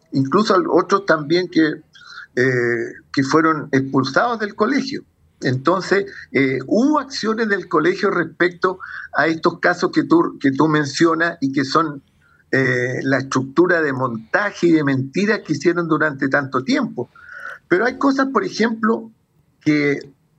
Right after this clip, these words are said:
una de las cosas más monstruosas lo hizo el veinticuatro de julio de mil novecientos setenta y cinco,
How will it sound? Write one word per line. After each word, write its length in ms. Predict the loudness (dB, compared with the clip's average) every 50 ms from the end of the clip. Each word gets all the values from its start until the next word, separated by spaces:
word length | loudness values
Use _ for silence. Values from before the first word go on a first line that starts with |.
| _ _ _
una 200 | 2 2 2 2
de 40 | 0
las 100 | 0 0
cosas 280 | -2 -2 0 0 -2 -2
más 220 | 0 0 0 0
monstruosas 920 | 0 -2 -2 -2 -4 -4 -2 -2 -2 0 -2 -4 -4 -4 -6 -6 -6 -8 -14 _ _ _ _ _ _ _ _ _ _
lo 180 | -2 0 2 2
hizo 360 | 0 0 -2 -2 -2 -2 0 0
el 160 | 0 -2 0
veinticuatro 840 | 0 0 -2 -2 -4 -8 -10 -2 2 2 2 2 0 -4 -4 -2 -2
de 100 | -2 -4
julio 480 | -4 -4 -2 0 2 2 2 2 2
de 100 | 0 0
mil 220 | 0 0 0 0 0
novecientos 640 | 0 0 0 -2 -2 -4 -4 -4 -2 -2 -2 0
setenta 360 | 0 0 0 -2 -4 -4 -6 -10
y 60 | -12
cinco, 580 | -6 -2 -2 -2 -2 -2 -2 -2 -2 -2 -4